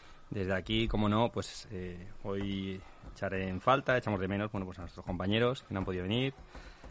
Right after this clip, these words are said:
Don Jonathan, que, como hablábamos antes, nuestro Maldini particular de,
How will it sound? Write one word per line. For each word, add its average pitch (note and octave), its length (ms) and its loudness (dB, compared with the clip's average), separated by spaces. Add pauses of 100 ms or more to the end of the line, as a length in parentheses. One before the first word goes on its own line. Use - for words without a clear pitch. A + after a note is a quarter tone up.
(120)
Don G2 580 2
Jonathan, A#2+ 560 6 (300)
que, F#2+ 500 -8
como G2 140 -6
hablábamos G2 320 0
antes, A#2+ 380 2
nuestro G#2+ 240 -2
Maldini G2 380 2
particular G2+ 600 4
de, F#2+ 320 0